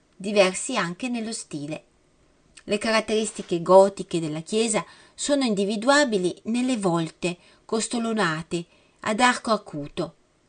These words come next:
nei diversi ordini raccordati dai pilastri polistili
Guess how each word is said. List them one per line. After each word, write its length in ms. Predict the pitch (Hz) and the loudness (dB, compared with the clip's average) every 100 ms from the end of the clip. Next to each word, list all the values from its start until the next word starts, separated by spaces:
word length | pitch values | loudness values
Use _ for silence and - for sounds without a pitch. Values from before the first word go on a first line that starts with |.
| - | -6
nei 120 | 175 | -2
diversi 560 | 196 196 202 185 - | 2 6 6 4 0
ordini 500 | 180 170 170 196 214 | 2 2 0 -2 0
raccordati 880 | 190 156 - 196 190 160 151 160 214 - - - | -2 -4 -6 -6 -4 -4 -6 -10 -14 -16 -20 -12
dai 160 | - 262 | -4 -2
pilastri 600 | - 294 277 254 269 247 | 4 4 4 2 -4 -6
polistili 840 | - 262 226 - - 196 160 170 | -4 -6 -4 -10 -6 -6 -6 -8